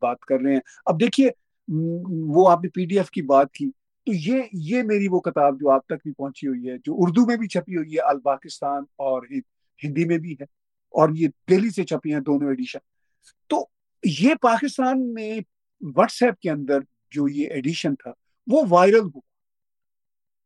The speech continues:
वैसे ये physical किताब पाकिस्तान में नहीं पहुंच सकी,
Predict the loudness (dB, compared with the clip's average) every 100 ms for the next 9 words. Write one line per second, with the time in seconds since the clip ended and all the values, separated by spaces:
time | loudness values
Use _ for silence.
0 | _ -10 -8 -8 -8 -8 -6 -4 -6 -6
1 | -4 -4 -2 -6 -8 -14 -8 -4 -4 -4
2 | -14 -14 -20